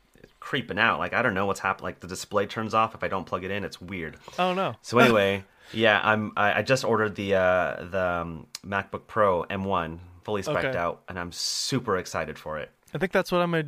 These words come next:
Speaker 2: do, too. I'm glad you got that one, 'cause I keep going back and forth on the Air and the Pro, um,
Speaker 1: Yeah.
Speaker 2: because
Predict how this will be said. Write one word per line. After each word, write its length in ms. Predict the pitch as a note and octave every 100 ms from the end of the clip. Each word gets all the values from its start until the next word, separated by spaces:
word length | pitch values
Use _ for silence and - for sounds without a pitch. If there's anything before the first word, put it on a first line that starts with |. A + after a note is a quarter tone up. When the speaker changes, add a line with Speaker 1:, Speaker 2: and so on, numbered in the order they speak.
| C#3
Speaker 2:
do, 160 | D3 D3+
too. 200 | - D#3+
I'm 140 | B2+ B2
glad 240 | B2+ B2+
you 60 | B2+
got 180 | B2+ B2
that 140 | A#2
one, 180 | B2 B2
'cause 340 | C3 B2+ - - - - - -
I 80 | E3+
keep 320 | - C#4 - -
going 240 | E3+ G3+ G3+
back 180 | F3+ F#3
and 80 |
forth 220 | E3 F3+ F#3+
on 100 | E3+
the 160 | C#3+
Air 240 | C3+ C#3+ E3
and 100 | D#3+
the 40 |
Pro, 600 | C#3 - D3 D3+ D#3+ E3+ - - - _ -
um, 280 | C#3+ C#3
Speaker 1:
Yeah. 180 | C3+ D#2+ -
Speaker 2:
because 560 | C#3+ D#3 - D#3+ D3 C3